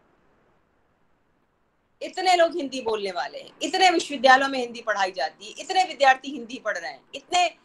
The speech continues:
समाचार पत्र हिंदी के हैं, इतनी पत्रिकाएं हिंदी के हैं। और मैं ये समझती, मैं कहना चाहूंगी कि ये जो आंकड़ों में किसी की प्रगति को देखने की जो कोशिश है, वो शायद वो सही कोशिश नहीं है।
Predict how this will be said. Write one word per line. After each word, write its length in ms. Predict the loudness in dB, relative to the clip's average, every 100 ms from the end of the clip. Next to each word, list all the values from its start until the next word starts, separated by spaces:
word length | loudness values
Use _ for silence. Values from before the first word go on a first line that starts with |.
| _ -6
समाचार 540 | 0 2 2 -2 -4 -6
पत्र 200 | -8 -10
हिंदी 300 | -14 -14 -14
के 140 | -10
हैं, 120 | -10
इतनी 280 | -10 -6 -2
पत्रिकाएं 520 | -2 -2 -4 -2 -2
हिंदी 240 | -4 -8 -12
के 140 | -16
हैं। 220 | -20 _ _ _ _ _ _ _ _ _ _ _ _ _ _ _ _ _
और 160 | -4 0
मैं 240 | 2 2
ये 100 | 0
समझती, 480 | -2 -4 -4 -6 -6
मैं 180 | -4 -2
कहना 260 | -2 -2 -2
चाहूंगी 420 | -2 -4 -6 -10
कि 140 | -10
ये 260 | -4 -2 -2
जो 420 | 2 4 4 0 -16 -20 _ -2 4
आंकड़ों 540 | 6 4 2 2 2
में 180 | 2 -2
किसी 280 | -4 -6 -8
की 140 | -6
प्रगति 440 | -2 0 0 -2 -2
को 120 | -2
देखने 420 | 0 0 0 -2
की 120 | -2
जो 120 | -6
कोशिश 520 | -6 -8 -10 -10 -10 -8
है, 200 | -8 -10 -20 -16 -2
वो 80 | 0
शायद 400 | 4 6 6 4
वो 280 | -2 -2 -6 -16 -20 -18 -12
सही 380 | 0 2 2
कोशिश 560 | -4 -6 -4 -4 -4 -4
नहीं 340 | -6 -6 -16
है। 180 | -18 -20